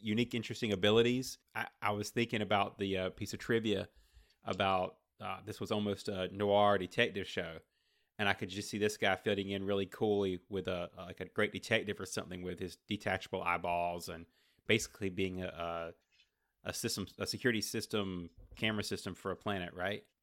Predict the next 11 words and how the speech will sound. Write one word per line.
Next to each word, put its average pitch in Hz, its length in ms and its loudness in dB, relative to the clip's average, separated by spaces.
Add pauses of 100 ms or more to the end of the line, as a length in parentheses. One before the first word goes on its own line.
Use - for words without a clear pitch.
The 143 80 4
other 208 100 6
thing 175 160 0
I'll 113 80 2
mention 107 300 -2
is 101 240 -4
I 101 60 -2
think 120 260 -6
the 101 420 -2 (180)
Harvey 127 360 6
thing 92 460 -6